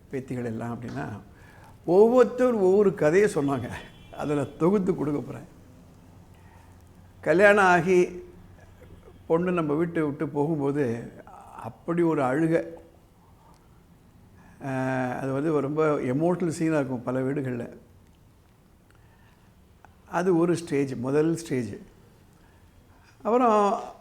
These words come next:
அ, கல்யாணி போறாங்க, அவங்களுக்கும் குடும்பம் வருது, வெளிநாட்டுக்கு போறாங்கன்னு வச்சுக்கோமே. அப்போ, "அப்பா வா, அம்மா வா,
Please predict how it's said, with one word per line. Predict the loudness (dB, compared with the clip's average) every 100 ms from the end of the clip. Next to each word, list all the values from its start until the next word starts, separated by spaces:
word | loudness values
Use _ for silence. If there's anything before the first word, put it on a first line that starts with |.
| -2
அ, | 2 2
கல்யாணி | 2 4 4 4
போறாங்க, | 0 0 2 2 2 0 -4 -14 -20 _
அவங்களுக்கும் | -6 -2 -2 -4 -4
குடும்பம் | -6 -2 -2
வருது, | 0 -2 -2 -4 -8 -16 -20 -20 -20 -20 -20 -20 -20 -20 -20 -20 -10
வெளிநாட்டுக்கு | -2 2 2 0 -2 -4
போறாங்கன்னு | -2 0 -2 -4
வச்சுக்கோமே. | -6 -8 -8 -8 -8 -12 -18 -20 -20 -20 _ -20 _ _ _ _ _ _ -14
அப்போ, | -4 2 4 4 4 0 -8 -16
"அப்பா | -12 -4 0 2
வா, | 2 2
அம்மா | 2 0 0
வா, | -2 -2 -2